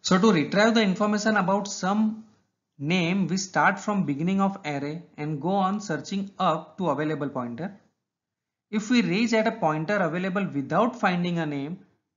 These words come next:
we get an error, that is use of undeclared name. While inserting a new name, we should ensure that it should not be already there. If it is, if it is there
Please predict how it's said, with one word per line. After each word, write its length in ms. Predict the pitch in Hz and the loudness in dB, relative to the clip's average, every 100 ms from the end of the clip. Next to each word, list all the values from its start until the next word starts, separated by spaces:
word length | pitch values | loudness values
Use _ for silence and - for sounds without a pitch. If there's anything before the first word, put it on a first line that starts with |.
| _ - | _ -8
we 120 | 135 | -6
get 240 | 147 160 | -4 -2
an 140 | 180 160 | -2 -2
error, 400 | 139 156 175 - _ _ _ _ _ _ _ _ _ _ _ _ _ 139 | -2 -4 -6 -10 _ _ _ _ _ _ _ _ _ _ _ _ _ -10
that 180 | 143 | -6
is 260 | 160 147 127 | -4 -4 -2
use 220 | 147 160 | -2 0
of 180 | 165 - 156 | -2 -4 -6
undeclared 500 | 147 147 143 147 139 | -4 -4 -4 -4 -4
name. 300 | 143 151 - _ _ _ _ _ _ 127 | -8 -10 -16 _ _ _ _ _ _ -2
While 200 | 180 214 | 0 0
inserting 500 | 165 165 214 240 240 | -2 -2 -2 0 2
a 60 | |
new 300 | 202 165 220 | 2 2 2
name, 400 | 190 151 185 - _ | 2 -2 -6 -10 _
we 180 | 135 175 | -6 -4
should 300 | 170 208 247 | -4 -2 0
ensure 440 | 214 190 175 180 | 2 0 0 -2
that 320 | 175 175 180 - _ _ _ | -2 -4 -6 -12 _ _ _
it 160 | 170 165 | -8 -8
should 300 | - 220 170 | -6 -6 -4
not 400 | 143 151 208 196 | 0 2 2 0
be 120 | 226 - | -2 0
already 380 | 170 160 175 175 | -2 -2 -4 -6
there. 280 | 135 123 110 - _ _ _ _ _ _ - | -6 -6 -8 -12 _ _ _ _ _ _ -14
If 140 | 170 | -8
it 160 | 214 208 | -8 -4
is, 360 | 185 196 - - _ _ _ _ _ _ _ _ _ _ _ _ - | -6 -6 -12 -18 _ _ _ _ _ _ _ _ _ _ _ _ -8
if 140 | 175 | -4
it 100 | 196 | -2
is 200 | 196 208 | 0 -2
there 580 | - 180 147 180 - - | 2 2 2 -2 -8 -20